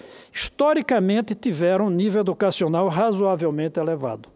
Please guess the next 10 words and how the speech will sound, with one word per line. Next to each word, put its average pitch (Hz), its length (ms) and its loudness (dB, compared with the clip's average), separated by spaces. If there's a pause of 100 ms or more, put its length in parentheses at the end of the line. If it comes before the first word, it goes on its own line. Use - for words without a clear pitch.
(600)
Mas 214 200 0
perder 208 420 2
até 214 380 0
para 196 220 0
países 170 640 0
tão 320 340 -2
pobres 214 560 0
como 175 240 -2
El 214 120 2
Salvador, 156 600 0